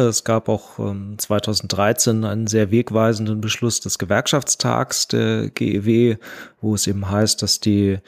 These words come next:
äh, G E W nicht nur das Streikrecht der BeamtInnen, sondern auch, äh, das Recht auf politischen Streik und Generalstreik, ähm, einfordert und in ihrer praktischen Arbeit in die Richtung ar-, arbeitet,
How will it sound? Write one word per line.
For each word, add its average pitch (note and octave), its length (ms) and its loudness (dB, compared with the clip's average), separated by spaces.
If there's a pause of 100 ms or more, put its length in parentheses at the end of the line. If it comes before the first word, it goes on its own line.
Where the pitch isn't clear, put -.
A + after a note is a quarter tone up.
(440)
äh, G#2 220 -2
G G2+ 220 0
E F2+ 60 -2
W G#2+ 200 4
nicht G#2+ 260 0
nur G#2+ 180 4
das G2+ 220 2
Streikrecht G2+ 540 0
der G2 60 2
BeamtInnen, A2+ 720 0
sondern G2 280 0
auch, G#2 380 -2
äh, F#2+ 240 -4
das G2 220 -2
Recht G#2+ 220 0
auf - 160 -2
politischen G#2+ 520 0
Streik A2 440 2
und G2 220 -2
Generalstreik, A#2 1040 2
ähm, G#2+ 240 -2
einfordert A#2+ 880 2
und G#2+ 300 -4
in G2+ 160 -2
ihrer G2 220 2
praktischen - 520 -4
Arbeit G#2 520 2
in F#2 120 -6
die G2+ 80 -4
Richtung G#2 380 -4
ar-, G2+ 380 -2 (120)
arbeitet, G#2+ 720 2